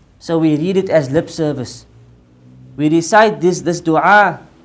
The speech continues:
as lip service only, not sincerely asking, "Ya Allah, guide me to the straight path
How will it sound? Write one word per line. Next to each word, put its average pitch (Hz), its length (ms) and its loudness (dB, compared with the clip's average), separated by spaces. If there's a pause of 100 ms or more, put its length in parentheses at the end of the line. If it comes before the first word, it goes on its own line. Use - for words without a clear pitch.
(280)
as 156 200 -2
lip 202 200 0
service 202 500 -2
only, 185 480 -2 (220)
not 185 300 -2
sincerely 190 920 -2
asking, 185 420 2
"Ya 156 180 2
Allah, 151 360 2
guide 139 320 0
me 151 100 -4
to 143 100 -10
the 131 120 -8
straight 123 300 -12
path 104 340 -10